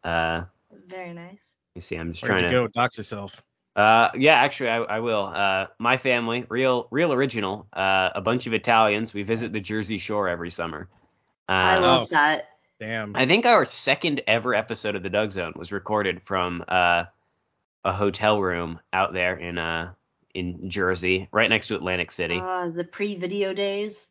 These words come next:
Speaker 1: Yeah, the pre-video days. We watched, like, that video of Doug, like, going around at the Harry Potter book debut where his
Speaker 2: Oh,
Speaker 1: eyes are glowing.
Speaker 2: wow.
Speaker 1: Um, yeah, did that bring
Speaker 2: Yeah.
Speaker 1: you back?
Speaker 2: Yeah, it
Speaker 1: Uh,
Speaker 2: did.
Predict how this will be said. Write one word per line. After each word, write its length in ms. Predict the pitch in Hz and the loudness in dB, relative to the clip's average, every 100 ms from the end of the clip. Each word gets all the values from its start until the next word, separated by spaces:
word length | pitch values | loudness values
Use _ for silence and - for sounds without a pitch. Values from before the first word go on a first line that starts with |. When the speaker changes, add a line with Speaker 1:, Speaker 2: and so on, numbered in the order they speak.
| - | -2
Speaker 1:
Yeah, 260 | 104 120 | 4 4
the 60 | 92 | 2
pre-video 420 | 123 117 113 113 | 0 2 4 4
days. 320 | 110 110 113 117 | 4 4 4 0
We 80 | |
watched, 320 | 117 120 - 131 | 2 2 2 0
like, 180 | 107 | 0
that 180 | 120 92 | 2 0
video 320 | 98 110 113 | 0 2 2
of 140 | 101 85 | 0 0
Doug, 280 | 95 104 107 | 2 2 0
like, 160 | 101 | -4
going 280 | 98 98 104 | -2 -2 0
around 140 | 104 107 | -2 -2
at 80 | |
the 60 | 90 | -6
Harry 340 | 87 95 104 | -4 0 0
Potter 320 | 95 95 95 95 | 0 0 2 0
book 280 | 90 90 | -4 -4
debut 460 | - 107 104 110 123 | 0 0 2 -2 0
where 100 | 95 | 2
his 100 | 95 | 4
Speaker 2:
Oh, 60 | 277 | 6
Speaker 1:
eyes 260 | 254 208 | 6 6
are 20 | |
glowing. 440 | 196 202 180 160 165 | 6 8 8 6 4
Speaker 2:
wow. 120 | 190 - _ - - 135 - 208 | -2 -12 _ -8 2 2 4 4
Speaker 1:
Um, 460 | 156 127 110 101 - _ _ - | 4 2 -4 -8 -16 _ _ -4
yeah, 140 | 104 | 0
did 80 | 113 | 2
that 180 | 139 165 | 2 2
bring 160 | 135 | 0
Speaker 2:
Yeah. 40 | 135 | -2
Speaker 1:
you 60 | |
back? 420 | 127 131 143 - _ _ _ - | 0 0 0 -4 _ _ _ -10
Speaker 2:
Yeah, 260 | 175 190 190 | -2 2 2
it 60 | |
Speaker 1:
Uh, 60 | 107 202 196 | 2 2 0
Speaker 2:
did. 100 | - | -4